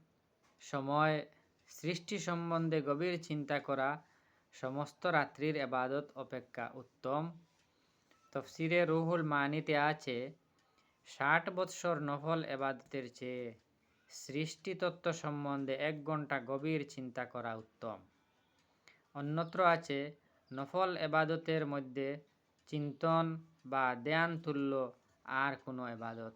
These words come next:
নেই।" মহানবী সাল্লাল্লাহু আলাইহি সাল্লাম বলেন, উম, প্রত্যেক মানুষের অন্তরে দুটি কুঠা আছে, একটি ফিরিস্তারা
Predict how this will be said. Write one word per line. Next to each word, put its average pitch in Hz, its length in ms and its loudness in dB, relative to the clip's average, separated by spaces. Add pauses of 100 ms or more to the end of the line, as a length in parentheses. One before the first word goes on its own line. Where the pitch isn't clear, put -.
(120)
নেই।" 110 380 -8 (1500)
মহানবী 151 500 2
সাল্লাল্লাহু 143 640 2
আলাইহি 139 180 0
সাল্লাম 131 640 -4 (260)
বলেন, 139 460 -2 (720)
উম, 127 180 -10 (100)
প্রত্যেক 185 540 0
মানুষের 151 520 2
অন্তরে 151 520 0
দুটি 143 520 -2 (300)
কুঠা 139 340 0
আছে, 131 420 -4 (640)
একটি 160 440 -2
ফিরিস্তারা 151 920 4